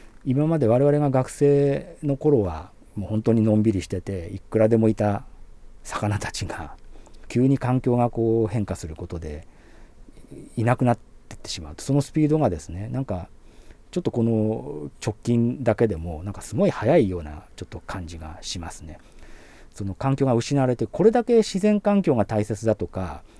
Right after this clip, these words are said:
その保全がどうだとか、あるいは法律作って規制したりとか、あるいは世界遺産に登録するとかっていうことをやってる割には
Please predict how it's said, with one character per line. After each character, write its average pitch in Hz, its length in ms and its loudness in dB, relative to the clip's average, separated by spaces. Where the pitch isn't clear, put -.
そ - 120 -8
の 95 80 0
保 117 160 0
全 113 220 4
が 110 80 2
ど 113 100 2
う 110 60 4
だ 90 100 0
と 87 100 -8
か、 87 440 -10
あ 101 80 -8
る 104 60 -4
い - 20 -4
は 90 60 -8
法 104 180 -4
律 104 180 -4
作 - 220 -6
っ - 40 -2
て 90 380 -8
規 - 80 -14
制 98 200 0
し - 60 -8
た 101 100 -4
り 80 100 -10
と - 120 -16
か、 - 360 -10
あ 113 80 -10
る 107 80 -6
い - 20 -6
は 92 60 -10
世 - 120 -10
界 104 220 -2
遺 - 20 0
産 92 220 -4
に 87 140 -14
登 101 140 -2
録 92 120 -8
す 104 100 -8
る - 40 -8
と - 80 -10
か 90 80 -10
っ - 20 -10
て - 200 -10
い - 20 -4
う 107 40 -4
こ 110 40 -4
と 98 60 -2
を - 20 0
や 117 120 2
っ - 60 -6
て - 180 -2
る 262 100 4
割 240 200 2
に 233 140 4
は 90 320 -4